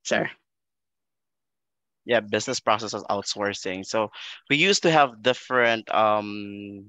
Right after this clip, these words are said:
Speaker 2: agency and establishment in the Philippines. That's why it's developing country on the use of different technologies, Lau. So, yeah.
Speaker 1: So what's the, what's the difference between the fir-,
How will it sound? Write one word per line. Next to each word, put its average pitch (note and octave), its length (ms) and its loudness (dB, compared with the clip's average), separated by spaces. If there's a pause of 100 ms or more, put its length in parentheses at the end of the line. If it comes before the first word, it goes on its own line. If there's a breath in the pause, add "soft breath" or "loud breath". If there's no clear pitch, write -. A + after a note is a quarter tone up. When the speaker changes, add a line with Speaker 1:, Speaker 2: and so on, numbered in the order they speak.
(140)
Speaker 2:
agency A2+ 720 0
and G2+ 100 -2
establishment G#2+ 640 -2 (300 loud breath)
in A#2+ 100 0
the A#2+ 80 2
Philippines. G#2 520 -4
That's G2 120 -8
why G#2+ 140 2
it's G2+ 220 -6
developing G#2+ 560 0
country G2 520 -6
on G#2 160 0
the G2+ 100 -8
use G#2 380 -6
of G2 320 0 (200)
different G#2 320 0
technologies, F#2+ 720 -6
Lau. F#2 320 -6
So, F#2+ 340 -10 (760 soft breath)
yeah. G#2 340 0 (2000)
Speaker 1:
So C#3+ 260 4
what's D3+ 300 0
the, F#3 220 2
what's F3 200 0
the A#3+ 80 2
difference E3 400 0
between D#3+ 460 0
the D3+ 100 0
fir-, - 280 0